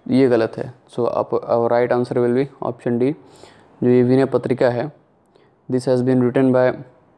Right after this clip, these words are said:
तुलसीदास, not कबीरदास। और तुलसीदास की अन्य महत्वपूर्ण रचनाएं हैं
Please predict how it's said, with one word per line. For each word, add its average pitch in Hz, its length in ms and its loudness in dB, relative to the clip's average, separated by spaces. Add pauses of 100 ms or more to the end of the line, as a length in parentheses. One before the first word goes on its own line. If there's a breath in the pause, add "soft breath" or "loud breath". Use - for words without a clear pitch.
(1400)
तुलसीदास, 113 580 0 (200)
not 123 280 0
कबीरदास। 110 480 0 (480 loud breath)
और 120 100 0 (100)
तुलसीदास 123 460 2
की 127 140 -2
अन्य 123 300 0
महत्वपूर्ण 120 500 -2
रचनाएं 120 420 0
हैं 123 160 -2